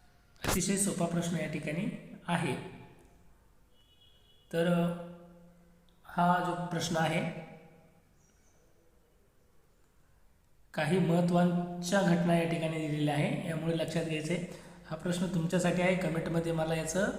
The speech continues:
उत्तर या ठिकाणी तुम्ही करायचं आहे. रुब्रिक्स पहिला ऑप्शन आहे, दुसरा आहे संचयिका, तिसरा आहे निरीक्षण आणि चौथा आहे प्रसंग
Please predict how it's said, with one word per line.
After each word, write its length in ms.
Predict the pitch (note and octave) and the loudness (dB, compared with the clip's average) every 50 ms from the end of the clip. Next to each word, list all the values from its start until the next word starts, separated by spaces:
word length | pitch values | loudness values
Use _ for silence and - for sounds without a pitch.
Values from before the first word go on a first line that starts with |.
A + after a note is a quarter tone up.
| - - - - | -8 -10 -10 -10
उत्तर 280 | - - - - E3+ D#3+ | -12 -10 -2 0 0 2
या 100 | D3 D3 | 2 0
ठिकाणी 260 | - D3+ D3 D3 C#3+ | 0 0 -2 -2 -2
तुम्ही 200 | - D3 D3 D3 | -2 -2 -4 -2
करायचं 340 | - D3 C#3+ D3 C#3+ C#3+ E3 | 0 0 0 0 0 0 0
आहे. 320 | F#3 G#3 - - - - - - - - | 0 -2 -4 -6 -10 -12 -16 -18 -12 -6
रुब्रिक्स 540 | - D3+ D3+ D#3 F3 F3+ F#3+ F3+ - - - | -4 -4 -2 2 4 4 4 4 2 0 0
पहिला 220 | - F#3+ F#3 F#3 F#3 | 0 2 4 4 4
ऑप्शन 260 | F#3 F#3 - G3 F#3 | 4 4 2 2 2
आहे, 280 | F#3+ F3+ G3+ F#3+ D#3 | 4 4 4 4 2
दुसरा 180 | - - - F3 | 2 0 2 2
आहे 140 | F3 F3+ F3+ | 4 4 2
संचयिका, 560 | - F#3 E3 E3+ E3+ E3+ F3+ F3+ - G3 G3 | 2 2 2 2 2 2 2 2 2 2 2
तिसरा 320 | F#3+ G3 E3+ C#3+ F3 F3 | 2 0 -2 -2 0 2
आहे 120 | E3+ E3+ E3+ | 2 4 4
निरीक्षण 400 | E3+ E3+ E3+ F3+ E3+ F3 F#3+ F#3+ | 2 2 2 2 0 2 2 2
आणि 280 | F#3+ F#3 F3+ F3 F3 | 4 4 2 2 2
चौथा 240 | F3 E3+ E3+ E3+ F3+ | 2 2 2 2 2
आहे 140 | D#3+ D#3+ E3+ | 2 2 2
प्रसंग 480 | E3+ - E3 D#3 - F3+ E3 E3 E3+ | 2 0 0 0 0 0 0 0 2